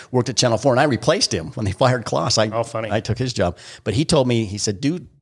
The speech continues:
Speaker 1: do sports like you and I are talking right now. That's how you should be doing a sportscast. It's like you saw a game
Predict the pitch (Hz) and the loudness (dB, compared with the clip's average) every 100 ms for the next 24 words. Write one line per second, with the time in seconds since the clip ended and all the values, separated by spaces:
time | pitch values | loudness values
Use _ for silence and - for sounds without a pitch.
0 | _ - 156 - - 160 131 120 101 131 | _ -6 0 0 4 2 4 2 2 2
1 | 131 117 104 - 104 107 98 95 95 85 | 4 4 2 2 2 2 -4 -4 -4 -10
2 | - 120 123 139 123 110 120 107 104 107 | -2 0 2 2 2 -2 -4 -4 -4 -4
3 | 92 - 101 - 87 80 - _ - - | -4 -4 -4 -6 -8 -10 -14 _ -6 0
4 | 110 104 151 - 165 151 113 113 98 98 | 0 0 -2 2 2 2 0 -2 -2 -6